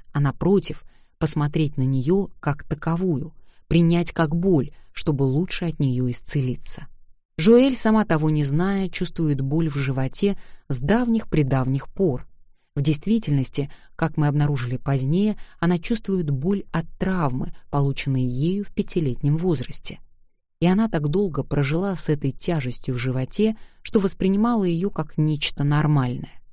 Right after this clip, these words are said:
Она не знала, что может когда-нибудь от нее избавиться,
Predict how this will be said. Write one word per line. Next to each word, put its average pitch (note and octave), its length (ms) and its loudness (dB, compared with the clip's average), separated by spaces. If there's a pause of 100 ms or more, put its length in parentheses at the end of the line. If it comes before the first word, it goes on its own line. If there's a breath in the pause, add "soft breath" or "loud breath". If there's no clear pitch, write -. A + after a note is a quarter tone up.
(360)
Она G#3+ 180 6
не C4 120 6
знала, G#3 520 2 (200 soft breath)
что - 160 4
может D3+ 260 2
когда-нибудь D3+ 720 2
от - 100 -4
нее C#3 300 2
избавиться, E3 720 -2